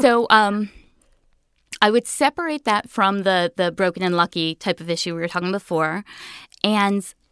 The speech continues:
I look at it, um, 'cause, you know, I've had my share of getting angry at people who are like, "Well,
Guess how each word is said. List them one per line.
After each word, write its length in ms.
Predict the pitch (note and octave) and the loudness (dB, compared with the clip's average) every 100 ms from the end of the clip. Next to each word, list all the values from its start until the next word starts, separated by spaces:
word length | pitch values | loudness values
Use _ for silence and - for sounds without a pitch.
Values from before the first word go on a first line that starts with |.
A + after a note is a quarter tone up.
| _ _ _ _ _ - | _ _ _ _ _ -8
I 100 | G#3 | -6
look 260 | A3+ B3 C4 | -2 -2 0
at 140 | C4+ | 0
it, 200 | A#3+ G#3+ - | 0 -2 -2
um, 280 | F#3 F3 F3 - | -2 -2 -4 -8
'cause, 220 | A3 - | -8 -2
you 80 | A3 | -4
know, 120 | - - - | -4 -20 -6
I've 200 | - F#3 | -4 -2
had 160 | - F3+ | -4 -4
my 100 | D#3 | -4
share 220 | D#3+ C#3+ | -4 -6
of 80 | D#3+ | -4
getting 260 | E3 D#3 D#3 | -2 0 -2
angry 260 | D#3 E3 | 0 -2
at 100 | E3 | -2
people 260 | - E3 E3+ | -2 -2 0
who 100 | E3+ | 2
are 100 | D#3+ | 2
like, 280 | E3 D3+ G#3 | 2 0 -2
"Well, 260 | C#3+ C3 | -2 -4